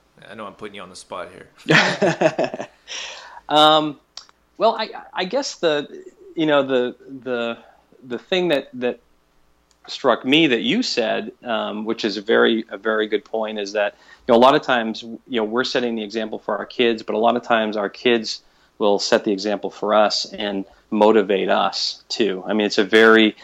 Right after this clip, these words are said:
Speaker 2: symbiotic relationship. You know, we want to be healthy for our kids,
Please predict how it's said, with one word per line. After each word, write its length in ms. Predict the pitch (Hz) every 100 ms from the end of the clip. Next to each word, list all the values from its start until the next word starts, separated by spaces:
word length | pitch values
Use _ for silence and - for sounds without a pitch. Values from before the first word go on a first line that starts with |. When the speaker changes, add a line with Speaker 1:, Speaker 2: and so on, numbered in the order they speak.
| -
Speaker 2:
symbiotic 800 | - - 117 110 110 104 107 -
relationship. 720 | 110 104 107 - 90 - 92 -
You 80 |
know, 240 | 92 95 95
we 180 | 101 101
want 200 | 107 107
to 60 |
be 160 | 98 95
healthy 320 | 113 107 104
for 280 | - 113 98
our 120 | 95
kids, 540 | - 151 131 113 110